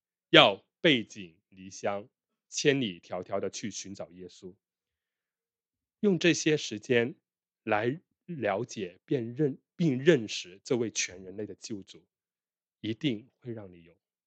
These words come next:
意想不到的收获哈。如果你在信仰上已经成长了一段时间，开始慢慢对信仰有一些疑惑的话，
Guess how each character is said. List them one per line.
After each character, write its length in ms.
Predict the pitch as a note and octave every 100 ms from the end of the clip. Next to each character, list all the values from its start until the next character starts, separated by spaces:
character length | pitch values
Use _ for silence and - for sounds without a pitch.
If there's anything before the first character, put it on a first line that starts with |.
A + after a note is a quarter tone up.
| _ _
意 100 | -
想 200 | A2 F2+ D#2+
不 100 | F2
到 140 | F#2+
的 100 | E2
收 220 | - F2+
获 200 | - G2
哈。 240 | - _ _ _ _ _ _ _ _ _ _ _ _ _ _ _ _
如 140 | - F3+
果 200 | C#3 G#2
你 160 | F#2+ F2+
在 280 | - A#2
信 240 | G#2 - C3+
仰 200 | F2 E2
上 220 | - A#2+ G#2 F#2+ _ _ _ _ _ _ _
已 100 | -
经 180 | G#2 D3
成 260 | D3 A2 A2
长 200 | A#2 F2
了 80 | F2+
一 100 | F#2+
段 200 | A#2 G2
时 200 | - F2
间， 300 | - G2 A#2 _ _ _ _ _ _ _ _ _ _ _ _
开 160 | - F#3
始 160 | - F#2+
慢 220 | G#2+ A#2
慢 240 | A#2+ B2+
对 140 | B2+ B2
信 360 | - - A#2+
仰 260 | G#2 E2+ -
有 140 | F#2+ F#2
一 40 |
些 180 | - A2+
疑 240 | G#2+ F2
惑 260 | G#2 - A2
的 100 | F#2
话， 300 | - F#2+